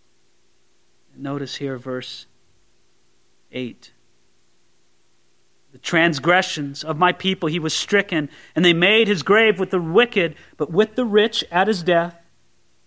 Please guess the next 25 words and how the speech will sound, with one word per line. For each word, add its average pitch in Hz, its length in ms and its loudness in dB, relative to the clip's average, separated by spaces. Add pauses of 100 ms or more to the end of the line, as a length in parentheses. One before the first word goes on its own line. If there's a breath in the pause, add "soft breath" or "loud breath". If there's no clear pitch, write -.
(120)
because 190 300 -6
he 202 80 -2
had 175 120 -4
done 190 240 0
no 185 140 0
violence, 170 580 2
nor 185 280 0
was 175 180 -6
any 175 180 -4
deceit 170 640 -8
in 156 140 -6
his 151 160 -8
mouth. 151 320 -8 (1500)
Despite 208 480 2
the 196 100 0
intention 202 540 -2
of 165 100 2
others 190 340 4
to - 80 -4
make 190 320 0
his 160 140 -2
grave 185 480 2
with 165 100 -6
the 165 80 0
wicked, 170 600 2